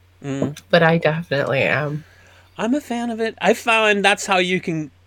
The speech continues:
Speaker 1: crack those orgasms for those people who really can't get 'em, you know? A little persistence.
Speaker 2: If they're a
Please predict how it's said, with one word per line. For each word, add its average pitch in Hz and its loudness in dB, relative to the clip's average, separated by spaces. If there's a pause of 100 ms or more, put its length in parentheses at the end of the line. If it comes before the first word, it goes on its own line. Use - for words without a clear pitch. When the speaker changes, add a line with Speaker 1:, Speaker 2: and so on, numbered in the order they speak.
(100)
Speaker 1:
crack - 0
those 147 -4 (320)
orgasms 127 -2
for 120 -10
those 113 -12 (160)
people 123 -10
who 120 -8
really 113 -12 (260)
can't 131 -10
get 123 -6
'em, 127 -10 (180)
you 131 -12
know? 131 -10 (500)
A 120 -14 (1200)
little 110 -16
persistence. - -8
Speaker 2:
If 180 -4
they're 175 6
a 175 4